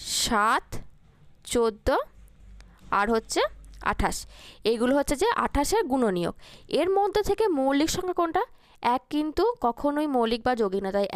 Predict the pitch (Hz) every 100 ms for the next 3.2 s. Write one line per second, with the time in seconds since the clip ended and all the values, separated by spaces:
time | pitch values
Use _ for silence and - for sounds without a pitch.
0 | 202 - 220 247 247 254 254 - - -
1 | - _ 226 - 311 359 - 349 349 233
2 | - - - - _ _ - _ 190 214
3 | 233